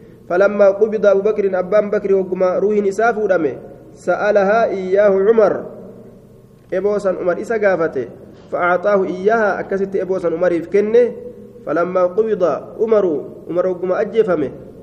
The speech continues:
أخذها. Eboon eboo ajaa'ibaati. Isii san ni fuudhe. ثم طلب، eegana isii san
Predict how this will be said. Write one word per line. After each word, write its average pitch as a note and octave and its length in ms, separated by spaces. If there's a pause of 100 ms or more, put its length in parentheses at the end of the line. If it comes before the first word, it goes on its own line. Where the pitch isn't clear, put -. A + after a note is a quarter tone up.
أخذها. F#3 680
Eboon F3 240
eboo D#3+ 160
ajaa'ibaati. E3+ 560
Isii F3 180
san F3+ 180
ni G3 100
fuudhe. G3+ 420 (480)
ثم F3 180
طلب، F#3+ 320
eegana F#3+ 480
isii F#3+ 160
san F3+ 320